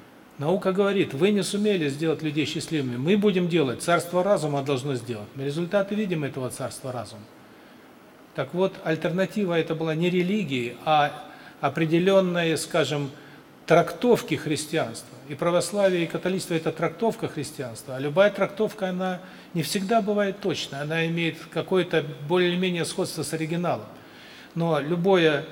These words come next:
трактование чего-то, оно должно постепе-, оно уточняться должно и развиваться. Если оно не уточняется, оно умирает, оно окостеневает. Вот мы это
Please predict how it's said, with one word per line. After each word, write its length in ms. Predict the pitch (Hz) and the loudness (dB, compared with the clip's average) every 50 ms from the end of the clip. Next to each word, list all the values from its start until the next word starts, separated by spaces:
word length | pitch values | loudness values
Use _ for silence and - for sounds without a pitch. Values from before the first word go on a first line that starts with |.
| - - - - - - - - - - - - - - | -14 -18 -20 -20 -20 -20 -20 -20 -20 -20 -20 -20 -4 2
трактование 680 | 185 160 - - - 190 185 226 247 247 233 220 202 | 2 2 2 4 2 2 4 4 4 4 4 2 2
чего-то, 540 | - - 185 175 147 127 120 - 123 123 131 | 2 -2 -2 0 0 0 -2 -2 -2 -2 -2
оно 260 | 143 151 175 175 170 - 147 | 0 0 0 0 -2 -2 2
должно 300 | 165 170 156 175 208 196 | 2 2 4 4 2 2
постепе-, 560 | - - 160 - - - 151 - - 202 208 | 2 0 -2 0 -2 -4 -6 -4 0 0 0
оно 380 | - 156 165 165 156 160 165 | 2 2 0 0 0 0 0
уточняться 680 | 160 156 170 151 - - - 214 240 240 233 240 - 160 | 2 4 2 2 2 2 2 4 4 2 2 0 -2 -2
должно 300 | 143 143 135 117 139 151 | 0 0 -2 0 0 0
и 60 | 156 | 0
развиваться. 480 | 160 165 165 190 196 185 147 - - 147 | 0 0 -2 0 2 2 2 2 0 -4
Если 160 | 135 - 180 | -4 -2 -2
оно 140 | 190 196 202 | 0 0 2
не 160 | 202 202 208 | 2 4 4
уточняется, 760 | 208 208 208 214 180 - - - 262 254 247 214 - - 175 | 4 4 4 2 0 0 -2 0 0 2 2 0 0 -2 -2
оно 200 | 156 160 190 208 | -2 0 0 0
умирает, 500 | 208 196 196 190 175 160 135 120 113 110 - - - - - - - | 0 0 0 0 0 0 0 -2 -4 -8 -14 -18 -20 -20 -20 -14 -8
оно 200 | 151 156 180 196 | -4 0 0 0
окостеневает. 880 | 190 196 196 180 - - - 214 214 214 214 202 185 139 117 110 110 - - - - - - - - - - - - - - - - - - | 2 2 0 -2 0 -2 0 0 2 2 2 2 2 0 0 -2 -8 -14 -16 -20 -20 -20 -20 -20 -20 -20 -20 -20 -20 -20 -20 -20 -20 -16 -6
Вот 220 | 147 175 214 214 233 | 0 0 0 2 2
мы 140 | 240 254 | 2 2
это 220 | 254 247 247 233 | 2 2 2 0